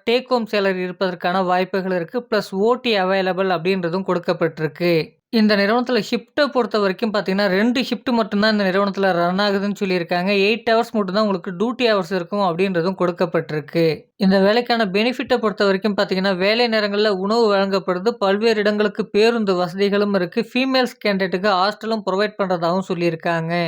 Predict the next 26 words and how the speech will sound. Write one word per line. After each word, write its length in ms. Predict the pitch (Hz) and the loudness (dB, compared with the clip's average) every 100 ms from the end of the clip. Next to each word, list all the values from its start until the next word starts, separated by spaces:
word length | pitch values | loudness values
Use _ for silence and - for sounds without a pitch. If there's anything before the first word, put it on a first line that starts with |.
| 151 - | -4 0
இந்த 220 | 208 208 | 2 4
வேலைக்கு 360 | 214 262 269 247 | 4 2 -2 0
தேவையான 500 | 233 233 233 233 233 | 0 2 2 0 0
டாக்குமெண்ட்ஸ் 580 | 208 247 262 254 220 214 | 0 0 -2 -8 -6 -6
என்ன 160 | 202 | -4
அப்படின்னு 300 | 208 196 214 | -4 -4 -4
பார்த்தீங்கன்னா, 380 | 214 202 196 202 190 | -4 -2 -2 0 2
all 200 | 214 214 | 0 0
certificate 560 | 214 202 247 247 240 | -2 -2 -4 -2 0
and 140 | 220 190 | 0 0
mark 220 | 196 214 | 0 0
sheet 180 | 226 - | -4 -2
கையில 260 | 208 220 | 0 2
இருக்க 200 | 208 202 | 2 2
வேண்டியது 360 | 190 190 180 175 | 2 2 2 2
அவசியம். 400 | 175 190 233 214 | 0 0 -2 0
வெரிஃபிகேஷனுக்காக 840 | 196 208 240 226 220 214 196 190 185 | 0 -2 -2 -2 -2 -2 0 0 0
மட்டும்தான், 440 | 185 180 190 208 208 | -2 -2 -2 0 0
நீங்க 140 | 185 | 0
யார்ட்டையும் 340 | 180 180 196 | 0 0 -2
ஹேண்ட் 200 | 190 202 | -2 0
ஓவர் 180 | 208 175 | 0 0
பண்ண 160 | 185 185 | -2 0
வேண்டிய 280 | 180 175 170 | 0 0 2
அவசியம் 500 | 170 190 - 220 185 | 2 0 -2 -2 0
கிடையாது. 580 | 175 170 170 160 156 | 0 2 2 2 2